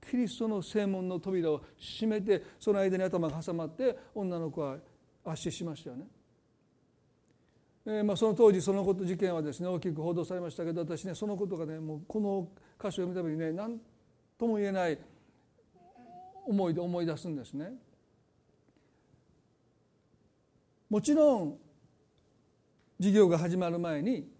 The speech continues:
登校して、席について、もうチャイムが鳴った頃にはもう授業を受け入れる準備をしていることは当然です。生徒の義務ですね。生徒の、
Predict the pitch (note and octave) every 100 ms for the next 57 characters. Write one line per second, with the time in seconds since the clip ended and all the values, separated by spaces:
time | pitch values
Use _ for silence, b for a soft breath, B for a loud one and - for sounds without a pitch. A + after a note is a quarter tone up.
0 | _ _ _ _ _ _ _ _ _ _
1 | _ - G3 F3 F#3 D#3+ - C4+ A#3+ D3+
2 | - _ _ - G3 F#3+ E3 C#3+ A3 F#3
3 | B2+ B3 F#3 - - _ _ _ _ _
4 | _ _ - F#3 E3+ D#3+ D3+ - G3 F3
5 | D#3+ E3+ G3 F3+ F3 F#3+ A#3+ G#3+ F3 D3+
6 | C#3+ G3 E3 D#3 E3+ E3 D#3+ E3 - -
7 | D3+ F3+ F3 E3 D3+ G3 A3+ A#3 G3 -
8 | - - C4+ C4 C#4 B3 E3 - A3 G3
9 | G3+ F#3+ E3 E3+ F#3+ C#4+ G3+ C3+ G3+ F3+
10 | G3+ F3+ F#3+ F#3